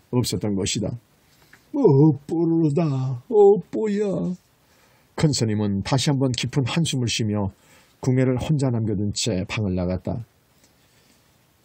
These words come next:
궁예는 참담한 표정으로 방바닥에 어지럽게 널려있는 물건들을 바라보았다. 한참 후 궁예는 자리에서 일어나 천천히 그 물건들을 다시 벽장 속에 하나둘 집어넣었다.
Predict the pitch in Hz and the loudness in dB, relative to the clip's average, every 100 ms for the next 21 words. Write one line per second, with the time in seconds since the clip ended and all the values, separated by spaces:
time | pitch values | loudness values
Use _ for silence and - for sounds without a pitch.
0 | _ _ _ - 135 107 104 92 92 - | _ _ _ 2 2 2 0 -4 -4 0
1 | 165 151 147 127 - 131 113 110 107 98 | 0 2 0 -2 -4 -4 -2 -2 -2 -4
2 | _ _ - 143 143 143 139 139 139 - | _ _ -6 -2 0 2 2 2 0 -2
3 | 123 127 143 160 131 117 113 104 104 107 | -2 0 0 0 -2 -2 -2 -2 -2 -2
4 | 98 113 123 120 101 98 95 104 92 95 | -4 -2 0 0 -2 -2 -2 -2 -2 -2
5 | 92 - 98 98 _ _ _ _ _ _ | -4 -6 -10 -12 _ _ _ _ _ _
6 | _ _ _ - - 143 113 95 90 78 | _ _ _ -6 -2 -2 -2 -2 -2 -6
7 | - _ _ - 131 135 143 123 - 123 | -10 _ _ -2 2 2 2 -2 -2 -2
8 | 127 - 104 95 98 92 - _ _ _ | -2 -2 -4 -4 -4 -4 -8 _ _ _
9 | - - 165 - 147 143 131 - 147 127 | -6 0 0 2 2 2 0 0 0 0
10 | 120 107 107 104 101 - _ - 127 123 | 0 -2 -2 -2 -2 -6 _ -6 -4 -2
11 | 147 117 139 117 110 95 101 107 - - | -2 -2 -2 -2 -4 -2 -4 -4 -6 -4
12 | 139 104 95 - 98 92 95 - 82 | -2 -2 -4 -2 -2 -2 -4 -4 -8